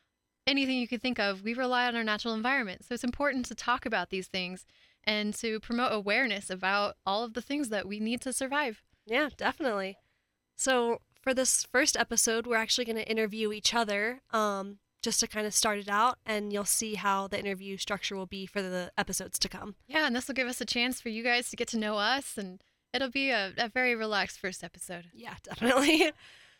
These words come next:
Speaker 2: So, Rachel, you said you were studying E S S.
Speaker 1: I
Speaker 2: <laughs>
Speaker 1: am, Ecosystem Science and Sustainability.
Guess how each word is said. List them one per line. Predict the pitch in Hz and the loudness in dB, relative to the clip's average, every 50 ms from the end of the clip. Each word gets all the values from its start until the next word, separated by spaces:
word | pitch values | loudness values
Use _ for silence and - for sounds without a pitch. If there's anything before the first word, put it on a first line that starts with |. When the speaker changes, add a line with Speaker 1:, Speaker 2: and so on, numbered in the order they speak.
| _ _ _ _ _ _ _ _ _ _ _ _ _ - | _ _ _ _ _ _ _ _ _ _ _ _ _ -2
Speaker 2:
So, | - - 247 233 233 247 277 - _ | 2 4 4 4 4 2 -2 -6 _
Rachel, | - 190 185 - - 220 226 269 349 - | -2 -2 -2 0 2 2 2 0 0 -2
you | 269 262 | -4 -2
said | - 262 233 202 220 | 0 0 0 0 0
you | 226 214 | -4 -4
were | 208 208 | -4 -2
studying | - - 233 214 202 214 214 214 202 220 220 - _ | -2 -2 -2 -2 -2 -2 -2 -2 -2 -2 -4 -4 _
E | 233 220 208 | -2 0 0
S | 208 214 - - | 0 0 0 0
S. | 226 202 196 220 277 - - - - - - - _ _ _ | 2 2 0 0 -2 0 0 0 0 -2 -6 -14 _ _ _
Speaker 1:
I | 220 220 214 | 0 2 2
Speaker 2:
<laughs> | 240 254 | 4 4
Speaker 1:
am, | 294 294 311 311 269 277 294 311 311 | 6 6 6 6 6 6 6 6 6
Ecosystem | 311 269 269 - 302 277 - - 285 - - - 220 214 208 | 6 4 4 2 0 -2 -2 -4 -8 -6 -6 -4 -4 -4 -4
Science | - 240 240 247 247 226 - | 0 0 2 2 0 -2 -6
and | 214 | -10
Sustainability. | - - 202 - - - - 226 240 247 214 190 202 214 214 202 190 190 165 185 | -10 -8 -8 -10 -8 -4 -4 -2 -2 -2 -2 -2 -2 -2 -2 -4 -4 -6 -8 -10